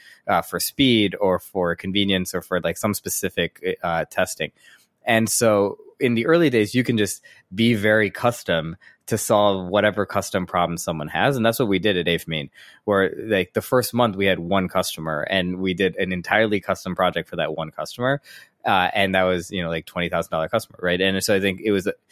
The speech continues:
that was really what started the business. And we probably only spent, like, thirty or forty thousand dollars that month, right? And so it was like, we didn't need that, there wasn't that much of a variance in order to get the thing kicking up and running. And so I think those are the,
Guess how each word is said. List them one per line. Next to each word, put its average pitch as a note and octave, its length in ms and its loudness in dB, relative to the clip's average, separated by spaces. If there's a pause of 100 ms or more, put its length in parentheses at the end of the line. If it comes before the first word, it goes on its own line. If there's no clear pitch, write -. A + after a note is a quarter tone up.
(160)
that A2+ 200 4
was G#2+ 140 -2
really G2 220 -2
what F2+ 120 -4
started E2 340 -4
the - 60 -20
business. B2 480 -4 (300)
And A2+ 160 0
we A2 80 2
probably A2+ 220 2
only G2 140 0
spent, G#2 440 0
like, E2+ 220 -8
thirty F#2 200 2
or F2+ 60 0
forty E2+ 220 -4
thousand E2+ 240 -2
dollars A#2 240 2
that F2+ 200 -2
month, F2 220 -4
right? G2 120 2
And F#2+ 120 -2
so G#2+ 80 2
it G2+ 100 2
was G2+ 120 0
like, F#2 160 0 (160)
we A#2 80 2
didn't C3+ 240 2
need A#2+ 200 2
that, F#2 200 4 (240)
there A2+ 260 2
wasn't A#2 220 2
that F2+ 180 2
much F#2+ 280 -2
of E2+ 180 -6
a D#2 60 -6
variance G2 580 2
in F2 80 -4
order E2+ 380 0 (500)
to F2+ 460 2
get F#2+ 200 -2
the F2 80 -14
thing E2+ 200 -4
kicking D#2+ 300 -10
up D2+ 120 -10
and E2 80 -10
running. D#2+ 280 -4
And E2+ 100 -6
so A#2 80 2
I - 20 4
think A#2 140 0
those B2+ 180 2
are A#2+ 40 -6
the, A2 120 2